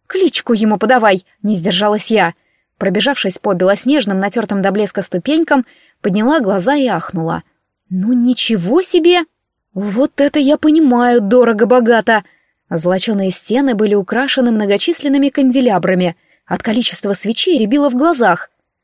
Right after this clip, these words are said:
Меж круглых, накрытых бордовыми скатертями столиков сновали разодетые в ливреи официанты.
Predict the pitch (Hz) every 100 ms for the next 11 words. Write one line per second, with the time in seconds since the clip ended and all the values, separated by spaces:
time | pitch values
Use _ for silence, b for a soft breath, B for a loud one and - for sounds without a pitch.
0 | _ _ - 190 - 180 254 208 180 -
1 | 190 240 254 196 180 202 208 196 196 185
2 | - 214 202 - 196 185 330 277 269 -
3 | B B - 202 185 240 285 233 196 185
4 | 220 240 202 180 180 180 196 190 185 -
5 | - 165 160 - -